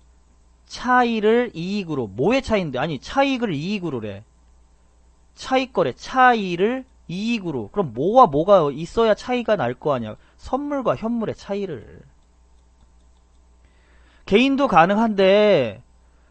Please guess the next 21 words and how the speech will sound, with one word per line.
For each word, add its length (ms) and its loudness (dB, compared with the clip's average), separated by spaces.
여러분들 360 2
프로그래밍 500 2
할 100 -2
수 120 -6
있냐고. 540 -4
개인, 260 -6
아니, 140 -2
웬만한 360 4
개인들은 380 0
못하죠. 500 -6
엄청나게 580 -2
큰 200 -8
자금이나 520 -4
뭐 80 -12
개인 200 -6
투자자가 360 -2
저거 200 -6
어떻게 300 -4
프로-, 340 -6
아니, 240 -2
그, 80 -12